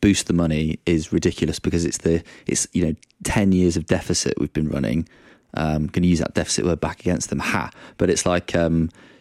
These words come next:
you know, the reason why the buildings are all falling apart, the reason why, um, we've got fifty percent of teachers who don't have more than five years experience, um, the reason why everyone that is in a management role is a complete and utter imbecile who doesn't know what they're doing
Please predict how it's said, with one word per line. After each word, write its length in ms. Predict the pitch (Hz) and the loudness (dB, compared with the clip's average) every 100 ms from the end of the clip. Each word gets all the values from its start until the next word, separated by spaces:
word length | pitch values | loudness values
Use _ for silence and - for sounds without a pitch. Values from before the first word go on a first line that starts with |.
| _ | _
you 80 | 87 | 0
know, 160 | 80 | 0
the 120 | 80 | 0
reason 280 | 95 104 95 | 2 4 4
why 180 | 92 92 | 4 4
the 80 | 82 | 4
buildings 400 | 87 80 80 80 | 4 4 2 2
are 60 | |
all 140 | 78 76 | 0 0
falling 320 | - 76 76 | 0 0 0
apart, 440 | - 71 62 80 - - - - | 0 -2 -2 -4 -6 -20 -20 -4
the 100 | 87 | 4
reason 320 | 98 95 90 | 4 6 4
why, 400 | 87 85 82 82 - - _ _ | 4 4 2 0 -6 -20 _ _
um, 420 | 85 82 80 80 85 _ _ _ _ - | -4 0 0 0 -2 _ _ _ _ -4
we've 140 | 95 82 | -2 0
got 120 | - | 0
fifty 240 | - - | -2 -2
percent 260 | 107 - 76 | -2 0 0
of 80 | - | 0
teachers 440 | - 78 85 76 | -2 0 0 -2
who 160 | - 80 | 0 0
don't 220 | 82 80 | 2 0
have 160 | 73 85 | 0 -2
more 120 | 78 | -2
than 120 | 80 | -2
five 280 | - 80 78 | -2 -2 0
years 160 | 78 | 0
experience, 760 | - - - 78 71 76 - - - - - - | -2 -2 0 2 2 0 -2 -10 -16 -20 -20 -4
um, 200 | 82 85 | -2 2
the 100 | 90 | 4
reason 240 | 95 90 | 4 4
why 260 | 87 85 82 | 2 2 0
everyone 260 | 92 90 87 | 0 2 2
that 120 | 85 | 2
is 80 | 87 | 2
in 80 | 87 | 2
a 60 | 82 | 2
management 400 | 87 87 82 - | 2 2 0 0
role 340 | 71 67 78 - | 0 0 0 -2
is 100 | - | -4
a 40 | |
complete 420 | - - 87 82 | -2 0 2 2
and 100 | 90 - | 0 -2
utter 300 | 80 - 82 | -4 -2 0
imbecile 540 | 92 90 80 - 50 | 2 2 2 0 0
who 60 | 82 | 0
doesn't 260 | 82 80 | 0 0
know 120 | 76 80 | 2 0
what 100 | - | 0
they're 80 | |
doing 440 | 80 90 73 - | 0 2 2 -2